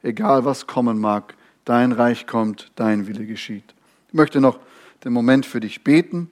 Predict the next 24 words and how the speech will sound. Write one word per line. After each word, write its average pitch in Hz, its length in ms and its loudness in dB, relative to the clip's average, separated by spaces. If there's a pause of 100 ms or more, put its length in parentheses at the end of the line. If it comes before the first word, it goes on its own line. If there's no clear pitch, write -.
Du - 320 -20
kannst 110 220 -8
gerne 110 200 -2
dazu 107 280 -6
aufstehen 147 440 2
oder 107 180 -6
auch 98 100 -8
sitzen 170 360 -4
bleiben, 123 360 2 (380)
wie 117 120 -6
du 113 80 -4
das 104 240 -12
möchtest. 131 520 -2 (380)
Und 147 60 -8
möchte 156 240 2
dich 131 140 -4
wirklich 160 320 0
ermutigen, 139 760 4 (340)
diese 120 220 -6
Punkte 143 400 -4
umzusetzen. 120 840 0 (600)
Werde 139 340 2
zum 120 220 -4
Sänger 180 460 2